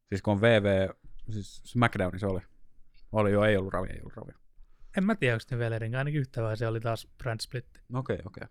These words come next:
Speaker 1: Mä luulen, että on.
Speaker 2: Siis ne oli yhdistynyt, mut sit ne oli taas ja sit ne oli taas ja sit en mä tiedä, miten se on nyt.
Speaker 1: En mäkään tiedä, mut siis mä olin Tag Team Championship of the
Speaker 2: Joo.
Speaker 1: World.
Speaker 2: Ainakin yhteen vaiheeseen oli kummaskin oli omat tag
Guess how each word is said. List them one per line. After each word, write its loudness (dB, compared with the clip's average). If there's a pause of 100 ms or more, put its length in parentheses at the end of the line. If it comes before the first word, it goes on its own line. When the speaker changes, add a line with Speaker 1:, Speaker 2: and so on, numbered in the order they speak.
Speaker 1:
Mä -2
luulen, 0
että -8
on. -8 (160)
Speaker 2:
Siis -6
ne 2
oli 2
yhdistynyt, 8
mut 0
sit 0
ne 0
oli 2
taas 2
ja -2
sit -6
ne -6
oli -6
taas -6
ja -6
sit -6
en -2
mä -4
tiedä, -2
miten -4
se -4
on -2
nyt. -6 (240)
Speaker 1:
En 8
mäkään 6
tiedä, 4
mut -2
siis -4
mä 2
olin 0 (100)
Tag -2
Team 0
Championship -6
of -10
the -2
Speaker 2:
Joo. 0
Speaker 1:
World. -8 (680)
Speaker 2:
Ainakin 2
yhteen 0
vaiheeseen 4
oli 4
kummaskin 2
oli 2
omat -2
tag -16